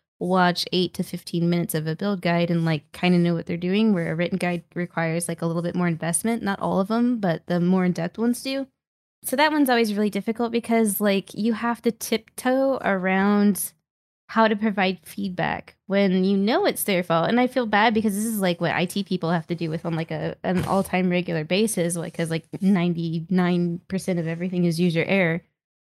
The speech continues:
It's like, how do you explain to somebody that they're wrong because their knowledge is wrong? But then, like, they think it's your fault and you're blaming them. And it's like, how do I communicate this effectively? Because at the end of the day, I want us to both understand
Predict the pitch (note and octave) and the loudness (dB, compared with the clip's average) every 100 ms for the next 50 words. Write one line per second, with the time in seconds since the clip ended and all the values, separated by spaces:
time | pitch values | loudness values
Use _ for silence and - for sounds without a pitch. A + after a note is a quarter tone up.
0 | _ - A3 A#3 G#3+ A#3+ B3 B3 A3+ - | _ -4 0 0 0 0 2 2 0 0
1 | G#3+ A3 G#3+ G3+ G3+ F#3+ F3+ F3+ E3+ F3+ | 2 2 2 2 2 2 0 -2 -2 0
2 | F#3+ F#3 E3+ F#3 E3+ E3+ E3+ - F3 F#3 | 2 0 0 0 0 -2 -4 -2 2 2
3 | E3+ E3+ D#3+ E3+ E3+ E3+ E3+ F#3 F3+ _ | 2 0 -2 -4 -6 -4 -4 -4 -6 _
4 | _ _ _ _ G3 F#3+ F#3 F#3+ F#3+ F3+ | _ _ _ _ -4 -4 0 2 4 4
5 | F3 E3+ E3 _ _ _ - F3+ G3+ A3 | 2 0 -4 _ _ _ -6 -2 0 2
6 | F#3+ E3 - F3+ F3 - F#3+ D3 - F#3 | 0 0 -6 -4 -6 -2 -2 -2 -4 -4
7 | F3+ F3 F3+ F3 E3+ E3+ D#3+ E3+ G3+ E3+ | -2 -2 -2 -4 -4 -4 -6 -6 -6 -6
8 | E3+ F3 E3 - F3 - A3+ C4+ C4+ B3+ | -6 -8 -8 -8 -8 -4 -4 0 -2 -2
9 | A3+ G#3 G#3 G3+ F#3+ F3+ F3 F3 F3 E3+ | 0 0 0 -2 -4 -4 -4 -4 -4 -2
10 | D#3+ E3 F3 F3+ F#3+ A3+ A#3 F#3 F3+ F3 | -2 -2 -2 -2 0 0 0 0 0 2
11 | E3+ E3+ - D#3+ F3 F3 F#3+ D#3+ D#3 - | 2 0 -2 0 0 0 -2 -2 -4 -6
12 | D#3+ F3 | -4 -4